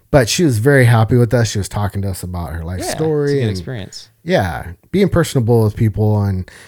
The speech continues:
Speaker 1: you know, it went a long way in that garage
Speaker 2: Mm.
Speaker 1: sale, for sure.
Speaker 2: Right.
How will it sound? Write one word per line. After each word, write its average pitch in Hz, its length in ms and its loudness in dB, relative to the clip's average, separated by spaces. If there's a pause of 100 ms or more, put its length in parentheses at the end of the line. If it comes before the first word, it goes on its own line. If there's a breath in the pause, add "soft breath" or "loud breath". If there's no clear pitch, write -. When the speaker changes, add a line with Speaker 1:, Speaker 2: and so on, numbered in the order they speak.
(420 loud breath)
Speaker 1:
you 156 140 0
know, 131 180 4
it 135 160 6
went 175 220 6
a 147 40 6
long 110 600 2
way 92 460 0
in 95 140 -2
that 87 220 -4
garage 78 280 -6
Speaker 2:
Mm. 98 60 -8
Speaker 1:
sale, 85 340 -6 (240 soft breath)
for 95 120 -8
sure. 82 340 -8 (580)
Speaker 2:
Right. 98 280 -4